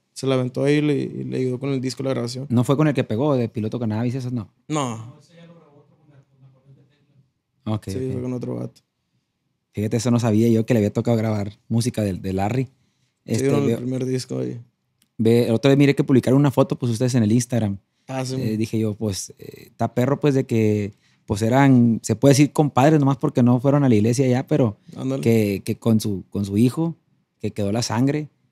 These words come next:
Speaker 2: eh, me imagino que lo, lo ve a lo mejor como si fuera un tío o algo así, pues, ¿no? Como si
Speaker 1: Sí,
Speaker 2: fuera algo
Speaker 1: mu-,
Speaker 2: familia.
Speaker 1: mucha amistad, hay mucha amistad, mucha confianza, yo creo. Y yo creo, pues, también, pues, Larry lo conozco también desde morrillo,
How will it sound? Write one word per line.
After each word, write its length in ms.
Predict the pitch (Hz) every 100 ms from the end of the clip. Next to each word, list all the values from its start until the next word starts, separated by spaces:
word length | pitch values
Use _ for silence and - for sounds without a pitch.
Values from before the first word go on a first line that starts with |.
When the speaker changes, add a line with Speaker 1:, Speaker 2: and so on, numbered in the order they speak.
| _ _
Speaker 2:
eh, 380 | - 104 101 92 -
me 140 | 110
imagino 300 | 104 117 117
que 100 | 123
lo, 140 | 107 95
lo 200 | 104 98
ve 120 | 107
a 20 |
lo 80 | 117
mejor 200 | 104 110
como 200 | 117 101
si 140 | 107
fuera 160 | 104 104
un 100 | 120
tío 380 | 110 107 127 120
o 20 |
algo 160 | 117 117
así, 200 | - 120
pues, 260 | - 107
¿no? 260 | 117 123 113
Como 180 | 107 104
si 100 | 98
Speaker 1:
Sí, 40 | -
Speaker 2:
fuera 120 | 120
algo 100 | 139
Speaker 1:
mu-, 60 | -
Speaker 2:
familia. 520 | 120 127 127 117 104 _
Speaker 1:
mucha 240 | 139 143 170
amistad, 460 | 170 131 127 151
hay 80 | 160
mucha 220 | 160 151
amistad, 420 | 160 143 127 - 143
mucha 200 | 147 151
confianza, 480 | 135 120 127 131 143
yo 60 |
creo. 300 | 127 131 147 _ _ _ _ -
Y 200 | 123 123
yo 100 | 123
creo, 200 | 127 123
pues, 140 | 120 98
también, 420 | 120 123 135 131
pues, 120 | - 135
Larry 180 | 143
lo 80 | 156
conozco 280 | 139 135 147
también 220 | 131 135
desde 180 | 151 143
morrillo, 420 | 135 123 131 151